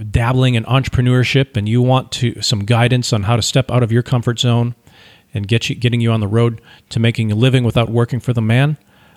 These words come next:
I invite you to check it out. It's right on the homepage at committedmedia dot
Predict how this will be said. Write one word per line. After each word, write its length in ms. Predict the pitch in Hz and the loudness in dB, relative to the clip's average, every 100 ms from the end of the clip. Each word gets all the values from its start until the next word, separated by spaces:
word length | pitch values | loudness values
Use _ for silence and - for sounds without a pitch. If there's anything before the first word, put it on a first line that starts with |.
| _ | _
I 80 | 110 | -4
invite 280 | 107 117 - | 0 0 2
you 60 | 113 | 0
to 120 | 104 - _ - | -2 -4 _ -6
check 260 | - 113 | -2 0
it 80 | - | 2
out. 160 | 127 127 | 2 0
It's 140 | - | 0
right 140 | 113 107 | 0 0
on 80 | |
the 80 | 101 | 0
homepage 560 | 113 110 - 117 104 - - _ - | 0 0 0 0 -2 -10 -16 _ -4
at 320 | 104 98 - _ _ | -4 -4 -10 _ _
committedmedia 1040 | - 113 110 123 110 107 120 120 113 95 101 | -2 0 2 2 0 0 0 2 2 0 -2
dot 420 | 113 98 - | -2 -2 -4